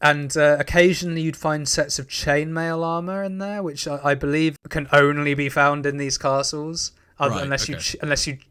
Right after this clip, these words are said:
Speaker 1: hack them in. I don't think you can build them.
Speaker 2: Yeah, I'm not familiar with the game enough to know, but I, I've, I've come across them before, never crafted them.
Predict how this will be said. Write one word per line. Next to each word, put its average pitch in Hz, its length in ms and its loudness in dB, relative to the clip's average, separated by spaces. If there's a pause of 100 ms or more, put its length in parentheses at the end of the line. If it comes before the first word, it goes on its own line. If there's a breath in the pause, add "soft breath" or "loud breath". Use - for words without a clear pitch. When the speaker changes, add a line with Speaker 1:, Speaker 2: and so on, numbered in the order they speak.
Speaker 1:
hack - 360 0
them 135 140 -8
in. 151 280 -8
I 160 80 -4
don't 156 220 2
think 147 200 -4
you 139 80 -6
can 135 160 -10
build 135 280 -2
them. 185 280 -8
Speaker 2:
Yeah, 139 300 2
I'm 135 140 2
not 156 140 0
familiar 139 280 -2
with 120 160 -4
the 127 60 -6
game 117 220 -4
enough 110 200 -4
to - 100 -8
know, 98 420 -6
but 110 220 -6
I, 127 320 -2
I've, 127 160 -6
I've 131 160 -8
come 160 160 -2
across 139 280 -4
them 131 120 -4
before, 139 400 -4
never 107 220 -6
crafted 90 400 -10
them. 92 180 -12